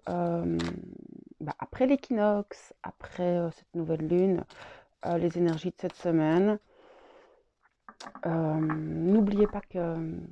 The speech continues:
mardi vingt-sept, euh, je serai en live à vingt heures sur cette chaîne. Alors là, on verra un petit peu, euh,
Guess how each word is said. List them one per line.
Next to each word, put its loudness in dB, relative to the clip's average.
mardi -2
vingt-sept, -6
euh, -6
je -8
serai -8
en 0
live -2
à -6
vingt -6
heures 2
sur -16
cette -16
chaîne. -6
Alors -4
là, 0
on -4
verra -4
un -4
petit -12
peu, -12
euh, 0